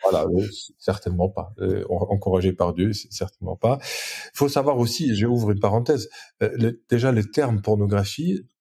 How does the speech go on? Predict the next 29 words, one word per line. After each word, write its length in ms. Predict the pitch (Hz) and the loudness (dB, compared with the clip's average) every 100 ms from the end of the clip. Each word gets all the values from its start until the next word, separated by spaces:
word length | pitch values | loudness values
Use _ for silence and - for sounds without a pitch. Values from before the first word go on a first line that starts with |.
| - | -2
tu 60 | |
vois, 100 | 123 | -2
quand 240 | 113 113 107 | 0 -2 0
on, 140 | 101 | 0
quand 240 | 98 101 101 | 0 -2 -2
on 60 | |
regarde 360 | 92 107 120 101 | 0 2 2 2
un 60 | |
petit 200 | 90 - | -2 -4
peu, 400 | 98 117 143 156 - | -4 0 2 0 0
on, 100 | 95 | -2
dans 180 | 95 95 | 0 -2
le 60 | |
grec, 340 | 90 110 143 - | 0 0 0 0
porneia, 500 | 120 113 107 107 95 | 0 2 2 4 2
c'est 140 | 95 | 0
la 120 | 107 95 | 0 0
prostitution, 800 | 104 - 101 - - 127 160 160 - - - - - | -4 -8 -12 -12 -2 0 -2 -6 -16 -16 -16 -14 -2
euh, 220 | 104 101 | 0 2
graphos, 640 | 107 110 107 - 170 - 101 | 0 -2 0 0 -2 -4 -2
l'écriture. 600 | 110 120 107 - 127 127 | -2 0 -4 -4 -2 0
Donc 180 | 135 135 | 0 0
la 100 | 110 | -2
pornographie 480 | 143 143 120 107 165 | 0 2 2 0 -4
est 120 | - | -2
une 100 | 110 | -4
forme 220 | - 117 | -2 -2
d'écriture, 800 | 107 143 - - - 113 160 175 - _ _ _ - - _ _ 117 | 0 -2 -8 -12 -4 -2 0 -4 -10 _ _ _ -20 -20 _ _ 0
euh, 520 | 110 107 107 104 104 | 2 4 4 2 0